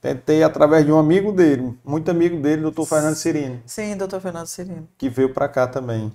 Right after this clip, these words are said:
Speaker 1: já. Mas foi muito em cima e não, não
Speaker 2: É, porque
Speaker 1: conseguimos.
Speaker 2: hoje em dia ele vem com, com, com uma agenda mais apertada, né?
Speaker 1: É.
Speaker 2: Então, é, o evento que ele vem pro, to-, anualmente é o Prêmio Rio Mar Mulher, que ele
Speaker 1: Exato.
Speaker 2: é o anfitrião do prêmio.
Speaker 1: Exato, exato.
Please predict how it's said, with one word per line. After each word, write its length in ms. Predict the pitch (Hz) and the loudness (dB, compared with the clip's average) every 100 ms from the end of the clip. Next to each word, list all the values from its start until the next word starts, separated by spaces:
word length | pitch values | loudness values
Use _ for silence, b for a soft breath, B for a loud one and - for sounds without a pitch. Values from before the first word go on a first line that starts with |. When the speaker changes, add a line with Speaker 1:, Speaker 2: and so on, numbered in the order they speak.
| _ | _
Speaker 1:
já. 300 | 107 104 113 - _ b b b b _ | -6 -6 -6 -12 _ b b b b _
Mas 380 | 110 120 139 127 | 0 0 0 -4
foi 160 | - 143 | -6 -4
muito 240 | 143 135 | -6 -8
em 40 | 120 | -10
cima 360 | - 139 135 | -10 -8 -10
e 40 | 131 | -10
não, 360 | 131 120 113 - b b | -10 -10 -10 -12 b b
não 120 | - 233 | -8 -2
Speaker 2:
É, 120 | 202 | -2
porque 200 | 120 220 226 226 | -4 -8 -4 -2
Speaker 1:
conseguimos. 220 | 226 - | -2 -2
Speaker 2:
hoje 240 | 214 208 | -6 -4
em 80 | 208 | -8
dia 160 | 202 214 | -6 -6
ele 160 | 208 | -6
vem 520 | 190 190 185 175 170 _ _ _ _ | -6 -6 -6 -6 -10 _ _ _ _
com, 400 | 180 165 170 170 | -14 -14 -14 -16
com, 220 | 180 170 | -14 -18
com 140 | - 160 | -16 -14
uma 280 | 156 156 151 | -10 -10 -10
agenda 320 | 160 156 156 | -10 -10 -8
mais 240 | 156 156 | -10 -10
apertada, 640 | 151 160 160 - 254 240 208 | -10 -12 -12 -4 -4 -2 -6
né? 220 | 233 294 _ 123 | -6 -10 _ -8
Speaker 1:
É. 380 | 117 110 117 | -6 -6 -8
Speaker 2:
Então, 840 | 170 - 175 175 170 165 160 156 160 b b b | -12 -8 -8 -6 -8 -8 -8 -10 -12 b b b
é, 140 | 208 | -4
o 180 | - 233 | 0 0
evento 380 | 240 226 240 262 | 0 0 -2 -2
que 80 | 254 | -2
ele 140 | 233 | -4
vem 240 | 214 220 226 | -4 -6 -4
pro, 240 | 226 220 | -4 -4
to-, 180 | 226 214 | -6 -4
anualmente 680 | 233 233 233 226 226 247 302 | -4 -2 -2 -2 -6 -6 -4
é 120 | 294 | -2
o 100 | 285 | -2
Prêmio 280 | - 247 247 | -6 -8 -6
Rio 100 | 247 | -4
Mar 180 | 233 233 | -4 -4
Mulher, 340 | 226 202 208 | -4 -2 -2
que 140 | - 240 | -4 -6
ele 80 | 233 | 0
Speaker 1:
Exato. 160 | 247 | 0
Speaker 2:
é 120 | 226 247 | 0 0
o 100 | 254 | -4
anfitrião 580 | 247 240 - - 208 | -8 -14 -18 -10 -10
do 120 | 214 214 | -10 -10
prêmio. 440 | 160 170 208 139 | -8 -8 -10 -8
Speaker 1:
Exato, 600 | 135 127 120 120 131 117 | -2 4 6 6 2 -4
exato. 120 | 117 | -2